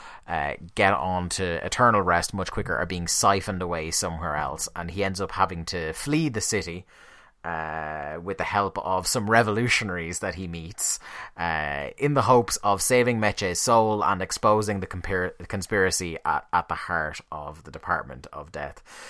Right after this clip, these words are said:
So it's a very, are, are you a guy, Jack, who has much interaction with,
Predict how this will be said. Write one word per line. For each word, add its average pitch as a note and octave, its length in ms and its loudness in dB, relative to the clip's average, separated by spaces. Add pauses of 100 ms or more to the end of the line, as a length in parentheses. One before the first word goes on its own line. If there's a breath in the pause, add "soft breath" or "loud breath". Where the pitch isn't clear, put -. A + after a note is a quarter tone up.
(120)
So C#3 200 4
it's A2 100 0
a A#2 60 2
very, D3+ 440 8
are, B2+ 200 6
are C#3 100 8
you F#3 440 2
a D#3+ 60 0
guy, C#3+ 400 2
Jack, B2 360 0
who G#2+ 580 -2
has G2+ 300 -2
much G#2 200 -2
interaction F#2 880 -4
with, E2+ 240 -6